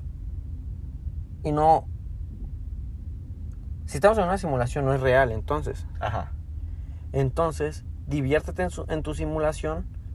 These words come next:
Speaker 1: para que menos la disfrutes. En vez de que está, "No, no voy a hacer esto porque me va a pasar esto y así". Aunque ya estás en una simulación, güey, no vas a vivir con miedo en tu simulación. O sea, que te la pases bien, güey.
Speaker 2: Sí.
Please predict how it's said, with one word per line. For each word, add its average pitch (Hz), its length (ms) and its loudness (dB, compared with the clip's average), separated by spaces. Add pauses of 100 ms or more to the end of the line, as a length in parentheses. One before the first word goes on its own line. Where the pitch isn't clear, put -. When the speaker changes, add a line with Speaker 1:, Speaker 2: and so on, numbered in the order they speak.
Speaker 1:
para 131 180 6
que 131 100 0
menos 127 220 2
la 143 120 4
disfrutes. 127 640 -2 (880)
En 131 100 4
vez 135 120 4
de 147 100 -2
que 135 100 -4
está, 123 240 -4 (340)
"No, 151 100 -4
no 147 100 -2
voy 143 100 -2
a 147 40 -4
hacer 143 180 -6
esto 151 240 -6
porque 127 460 -6 (840)
me 139 120 2
va 143 60 2
a 131 40 0
pasar 135 280 2
esto 131 240 0
y 120 40 2
así". 120 340 -2 (400)
Aunque 143 220 2
ya 147 60 6
estás 185 200 0
en 202 80 2
una 196 160 4
simulación, 156 600 2
güey, 175 180 -2 (340)
no 151 100 4
vas 170 140 6
a 180 60 4
vivir 143 320 2
con 160 240 0
miedo 151 380 0 (160)
en 135 120 0
tu 131 80 -2
simulación. 123 680 -2 (1000)
O - 40 -12
sea, 143 120 2
que 139 120 2
te 147 100 6
la 139 80 10
pases 170 300 4
bien, 175 220 0
güey. 135 200 -2 (440)
Speaker 2:
Sí. 101 240 -4